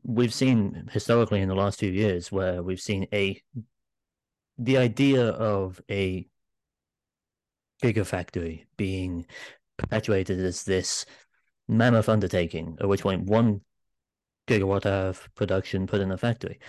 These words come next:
But in, in a few short years, maybe seven or eight or so, p-, past that point, we've seen the standard become one hundred gigawatt hours for the largest factories in a similar footprint,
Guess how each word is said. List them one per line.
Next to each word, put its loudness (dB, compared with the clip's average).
But 4
in, 2
in 2
a 2
few 2
short 0
years, 0
maybe -10
seven -6
or -2
eight 0
or 0
so, 0
p-, -16
past -4
that 0
point, -4
we've 2
seen 2
the 0
standard 2
become -2
one -4
hundred 0
gigawatt 0
hours -4
for -4
the -2
largest -4
factories -6
in 4
a -2
similar -2
footprint, -4